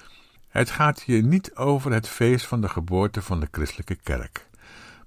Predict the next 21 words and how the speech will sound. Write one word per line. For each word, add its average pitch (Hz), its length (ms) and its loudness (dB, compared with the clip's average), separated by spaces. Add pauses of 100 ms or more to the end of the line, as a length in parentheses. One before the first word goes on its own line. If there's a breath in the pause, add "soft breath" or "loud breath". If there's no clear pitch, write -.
Bedoeld 165 440 4
is 131 420 2
het 101 260 -4
wekenfeest, 85 880 0
een 78 160 -4
Joods 160 440 2
feest, - 640 -6
Shavuot 120 800 -2 (120)
geheten, 80 680 -2
en 101 160 0
dat 98 200 0
werd 101 180 0
gevierd 131 600 -2 (400 loud breath)
op 101 180 -12
de 98 80 2
vijftigste 123 760 0
dag 95 320 0
na 82 180 2
Pesach, - 720 -4 (160)
na 92 180 0
Pasen. - 580 -10